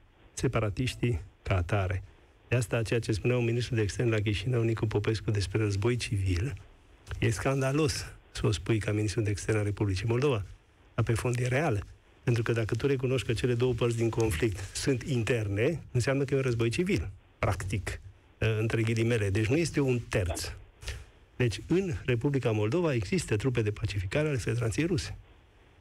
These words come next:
Ce există, pe lângă trupe de pacificare, așa numitul grup operativ al Federației Ruse,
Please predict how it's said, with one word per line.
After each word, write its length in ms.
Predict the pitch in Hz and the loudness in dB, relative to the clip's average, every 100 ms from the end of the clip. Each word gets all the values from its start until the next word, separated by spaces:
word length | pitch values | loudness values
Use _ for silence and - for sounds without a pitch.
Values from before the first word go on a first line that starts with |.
| - | -10
Ce 100 | - | -2
există, 440 | 110 101 151 135 107 | 0 2 0 0 0
pe 100 | 110 | 2
lângă 180 | 120 | 2
trupe 260 | 110 113 110 | 0 0 0
de 120 | 107 | 0
pacificare, 680 | 101 101 - 98 98 110 165 | -2 -4 -2 -2 0 0 0
așa 240 | 123 127 | 0 -2
numitul 340 | 123 120 123 110 | 0 0 0 0
grup 200 | 117 117 | 0 0
operativ 440 | 110 101 92 123 | -2 0 0 0
al 120 | 113 | 0
Federației 480 | 101 104 107 113 101 | 0 0 0 0 0
Ruse, 340 | 92 90 151 | 0 0 -2